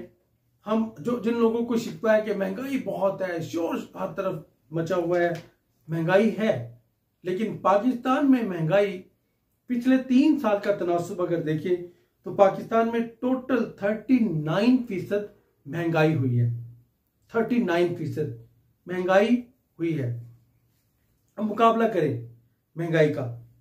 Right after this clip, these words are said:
रूस के साथ, हमारा हमसाया करीब थोड़ा सा, थर्ट-, नाइंटी, नाइंटी वन परसेंट वहां पे महंगाई हुई है। पाकिस्तान में थर्टी एट परसेंट,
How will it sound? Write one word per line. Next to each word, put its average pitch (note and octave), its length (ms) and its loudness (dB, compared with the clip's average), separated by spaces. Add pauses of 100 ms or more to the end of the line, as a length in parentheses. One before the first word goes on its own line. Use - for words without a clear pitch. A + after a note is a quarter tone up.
(220)
रूस B3 320 6
के A3+ 100 2
साथ, - 920 -8
हमारा G3 260 2
हमसाया E3 560 2
करीब F#3 440 -2
थोड़ा C#3+ 200 -6
सा, B2 180 -10 (960)
थर्ट-, A#3+ 380 0
नाइंटी, C4 440 6 (140)
नाइंटी A#3+ 340 0
वन C4 360 0
परसेंट F3+ 480 -4
वहां D#3 260 -2
पे D#3 160 -4 (440)
महंगाई D3+ 340 0
हुई C3+ 220 -2
है। A#2+ 140 -4 (320)
पाकिस्तान D#3+ 360 0
में A3 100 2
थर्टी G3 340 -2
एट A3+ 120 -4
परसेंट, B3+ 420 0